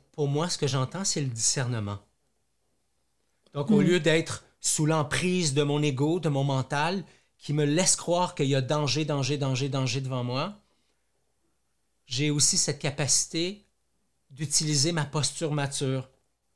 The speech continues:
Speaker 1: Cette posture qui me permet de prendre du recul et d'observer ce qui se passe et de voir que la peur est activée, mais d'utiliser le discernement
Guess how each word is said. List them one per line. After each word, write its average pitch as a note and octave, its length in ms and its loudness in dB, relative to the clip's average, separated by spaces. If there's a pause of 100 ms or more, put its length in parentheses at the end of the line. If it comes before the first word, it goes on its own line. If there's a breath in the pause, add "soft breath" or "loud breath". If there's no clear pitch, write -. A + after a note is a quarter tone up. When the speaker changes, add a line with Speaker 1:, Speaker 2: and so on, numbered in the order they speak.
(240)
Speaker 1:
Cette - 280 -6
posture F3 420 -4
qui F3 100 -2
me C#3 100 0
permet D3+ 360 0
de D3+ 100 -2
prendre D#3 320 -4
du C#3+ 80 -2
recul C#3+ 560 -2 (280 soft breath)
et C#3+ 120 -6
d'observer D3 600 0
ce - 100 2
qui C#3 120 -4
se - 100 0
passe D3+ 640 -2 (1300)
et E3+ 100 0
de F#3 120 2
voir F3+ 360 2
que C4 100 0
la F3 140 2
peur E3+ 300 0
est D3+ 140 -2
activée, D#3+ 580 -2 (320)
mais D#3 120 -2
d'utiliser F3+ 520 0
le G#3+ 140 0
discernement D#3 760 2